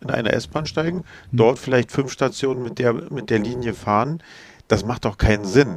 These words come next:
Speaker 1: Also
Speaker 2: Hm.
Speaker 1: Sinn macht es, eine erste Klasse für, macht für mich Sinn, wenn ich, äh, im Fernbahnbereich,
Speaker 2: Hm.
Speaker 1: wenn ich da stundenlang unterwegs bin und dafür bereit bin, meinetwegen für einen bequemeren Sessel,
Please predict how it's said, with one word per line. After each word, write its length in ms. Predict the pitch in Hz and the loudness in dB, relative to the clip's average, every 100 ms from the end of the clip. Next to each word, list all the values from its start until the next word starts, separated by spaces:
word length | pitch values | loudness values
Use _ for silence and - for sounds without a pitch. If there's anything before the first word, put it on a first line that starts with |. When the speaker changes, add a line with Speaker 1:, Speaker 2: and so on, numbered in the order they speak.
| - | -4
Speaker 1:
Also 320 | - 101 104 - | 0 2 2 0
Speaker 2:
Hm. 240 | 104 95 | -2 -2
Speaker 1:
Sinn 320 | - 117 131 139 | -2 4 4 4
macht 280 | 123 - | -2 -2
es, 180 | 120 - | -8 -8
eine 480 | 117 127 120 143 131 | -12 -8 -6 -6 0
erste 280 | 139 147 131 | 2 2 -2
Klasse 300 | 131 123 120 | 0 0 0
für, 180 | 120 123 | -10 -8
macht 320 | 143 123 - 147 143 | -2 -4 -4 -12 -8
für 140 | 117 | -6
mich 180 | 110 98 | -6 -4
Sinn, 320 | - 131 139 - - - - | 0 0 0 -8 -20 -10 0
wenn 140 | 123 | 0
ich, 160 | 113 - | 0 -2
äh, 300 | 131 113 107 | 4 4 2
im 200 | 104 98 | -4 -2
Fernbahnbereich, 1040 | 110 120 139 139 143 139 135 156 185 - _ - | 2 2 2 0 0 2 4 4 2 -6 _ -2
Speaker 2:
Hm. 240 | 101 104 | -2 0
Speaker 1:
wenn 140 | 123 120 | 0 -2
ich 100 | 113 | 2
da 220 | 117 113 | 4 4
stundenlang 640 | - 127 135 127 113 117 | 0 -2 -2 -4 -2 -2
unterwegs 720 | - 120 113 107 98 139 - | -4 -4 2 2 2 0 -2
bin 240 | - 165 170 | -6 -6 -6
und 280 | - 127 - - | -10 -10 -14 -4
dafür 320 | 120 113 117 | -2 -2 -2
bereit 480 | 104 92 101 131 - | -2 2 2 2 -4
bin, 180 | 139 131 | -8 -6
meinetwegen 640 | 123 120 117 123 113 107 - - - | -8 -8 -8 -6 -6 -8 -14 -18 -8
für 140 | - | -4
einen 100 | 117 | -2
bequemeren 600 | 104 - 120 123 113 110 | -2 0 2 2 0 -4
Sessel, 480 | 104 117 127 131 139 | 0 0 2 0 0